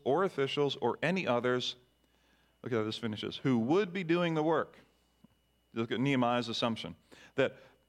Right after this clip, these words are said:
that the Jews, the common folk, if you will, all the Jews, and the priests who are in charge of the spiritual oversight, and the nobles and officials who kinda governed and ruled governmentally, they're all gonna be doing the work. <laughs> I mean, every single one of them is gonna be doing the work. "I just didn't tell them yet what we're doing, but don't worry.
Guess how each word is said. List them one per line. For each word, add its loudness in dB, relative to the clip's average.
that 0
the 0
Jews, 2
the -6
common 0
folk, 0
if -12
you -2
will, 4
all 2
the -2
Jews, -2
and 0
the 0
priests -2
who 0
are 2
in 0
charge 0
of -8
the -4
spiritual 0
oversight, 0
and 0
the 0
nobles 2
and -2
officials -2
who -6
kinda -2
governed -2
and -6
ruled 0
governmentally, -2
they're 2
all 4
gonna 0
be 2
doing 0
the 0
work. -2
<laughs> -18
I -14
mean, 0
every 2
single 0
one 2
of -4
them -2
is -6
gonna 0
be 0
doing 0
the 2
work. 2
"I 4
just 0
didn't 2
tell 2
them 0
yet 0
what 0
we're -2
doing, 0
but 0
don't 2
worry. 0